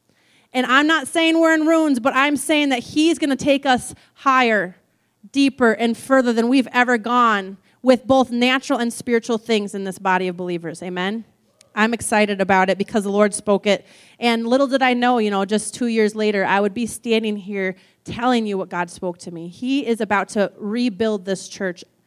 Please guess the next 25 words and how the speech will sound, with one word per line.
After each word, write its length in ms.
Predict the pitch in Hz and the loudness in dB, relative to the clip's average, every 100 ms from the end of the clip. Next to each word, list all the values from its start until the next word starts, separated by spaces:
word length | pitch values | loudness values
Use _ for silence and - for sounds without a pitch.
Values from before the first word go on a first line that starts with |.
| _ _ - | _ _ -8
Amen? 400 | 190 185 185 190 - _ _ - _ _ | -6 -4 -6 -8 -16 _ _ -20 _ _
And 140 | 233 | 0
he 140 | 226 254 | 2 0
says 240 | 285 240 | 2 0
that 160 | 226 214 | 0 -4
he 160 | 269 | -4
will 120 | 240 | -2
multiply 760 | 214 208 220 247 240 - 208 190 | -2 0 0 0 -4 -6 -2 -2
the 80 | 180 | -4
people. 420 | - 202 185 170 | -10 -10 -6 -6
If 160 | 190 233 | -4 -4
you 80 | |
read, 300 | 214 240 233 - - _ | -2 -2 -4 -6 -20 _
um, 300 | - 202 196 | 4 4 4
Jeremiah 480 | 190 214 196 190 190 | 2 2 4 2 0
thirty, 300 | - 202 196 | 2 2 2
he 160 | 202 214 | 0 0
says 180 | 226 | 0
he's 160 | 208 214 | 0 -2
gonna 160 | 214 196 | -2 -4
multiply 800 | 196 214 233 233 - 190 170 151 | 0 0 -2 -6 -10 -6 -4 -4
and 220 | 190 196 | -6 -4
not 200 | 196 - | -4 -6
take 280 | - 175 175 | -8 -10 -8
away. 320 | 160 117 | -10 -12